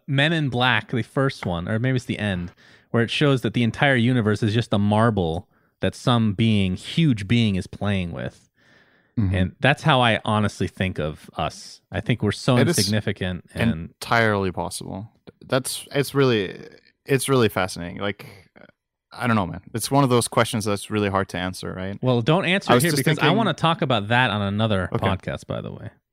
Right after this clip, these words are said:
Speaker 2: Okay, fair enough.
Speaker 1: Definitely.
Speaker 2: We're gonna go way more in depth on the aliens.
Speaker 1: Well, not aliens, but how life exists, things like that.
Speaker 2: Okay.
Speaker 1: More spiritual slash religious, potentially.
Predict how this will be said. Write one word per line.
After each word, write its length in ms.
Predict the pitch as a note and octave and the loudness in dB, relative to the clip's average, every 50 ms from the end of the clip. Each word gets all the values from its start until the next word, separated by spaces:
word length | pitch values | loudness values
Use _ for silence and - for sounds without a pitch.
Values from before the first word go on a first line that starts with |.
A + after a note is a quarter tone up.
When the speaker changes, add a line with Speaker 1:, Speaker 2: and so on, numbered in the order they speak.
| _ _ _ _ _ _ - - | _ _ _ _ _ _ -4 0
Speaker 2:
Okay, 260 | A2 B2 - - - - _ _ - - - _ | 0 0 0 -2 -8 -12 _ _ -20 -20 -16 _
fair 120 | - G#2 | -6 -6
enough. 260 | C#3 D3 G#2 - - - | -6 -6 -8 -10 -8 -4
Speaker 1:
Definitely. 560 | - G#2 - - - D#2 B1 C#2 D#2 - - _ _ _ _ _ _ _ _ _ _ _ | -2 -2 -2 -2 -6 -10 -10 -10 -14 -18 -20 _ _ _ _ _ _ _ _ _ _ _
Speaker 2:
We're 100 | - B2 | -8 -4
gonna 160 | G#2 B2+ B2 A2 | 0 2 2 4
go 80 | G#2+ | 4
way 200 | G2 G2 A2+ A#2 | 4 4 6 6
more 160 | A#2+ A#2 A2+ | 6 6 4
in 60 | A2 G#2 | 4 4
depth 260 | A2 G#2 G2 - - | 2 0 0 0 -4
on 100 | G#2 G#2 | -2 -2
the 120 | G2 F#2+ | 0 0
aliens. 500 | F2+ E2+ F2 E2+ E2+ F2+ F#2 - - - - - A#2+ - - _ _ _ _ _ _ _ - _ _ _ - | 0 0 0 -2 -4 -6 -8 -10 -12 -12 -14 -16 -20 -20 -20 _ _ _ _ _ _ _ -20 _ _ _ -8
Speaker 1:
Well, 100 | - G2 | -6 -2
not 240 | F#2+ A2 B2 G#2+ - | 0 0 0 -2 -2
aliens, 400 | F#2+ F#2+ G2 F#2 E2 D#2+ F2 - | -2 -2 -2 -2 -4 -6 -8 -8
but 220 | - - F2+ E2 - _ _ _ _ _ - | -6 -4 -4 -4 -6 _ _ _ _ _ -6
how 180 | - A#2 A2 | -4 -2 0
life 260 | G2 F#2+ G2 F#2 - | 0 0 0 -2 -2
exists, 580 | F#2+ D#2+ - - F#2+ E2+ - - - - - - - _ | -6 -8 -6 -6 -6 -6 -6 -8 -12 -20 -20 -20 -16 _
things 180 | - F2+ F2 - | -8 -8 -8 -6
like 220 | E2+ D#2+ - _ | -8 -10 -10 _
that. 220 | - D#2+ C#2 B1+ - _ _ _ _ _ _ _ _ _ _ _ _ - | -8 -8 -8 -8 -10 _ _ _ _ _ _ _ _ _ _ _ _ -14
Speaker 2:
Okay. 180 | A2+ A2+ - - | -14 -12 -6 -2
Speaker 1:
More 140 | C3 B2+ B2 | 0 0 0
spiritual 640 | - - - B2 A2+ G#2+ G2+ - - F2+ F2+ F2 - | -2 -2 0 2 2 2 0 -2 -2 -4 -4 -4 -6
slash 400 | - - - - F#2 E2+ - - | -12 -12 -6 -4 -4 -4 -4 -4
religious, 440 | - F2 E2+ F2 F2 E2+ - C#2 - | -8 -6 -6 -6 -6 -6 -8 -10 -10
potentially. 600 | - - - - - - - - - - - A2 | -12 -14 -10 -10 -10 -10 -8 -8 -8 -8 -8 -10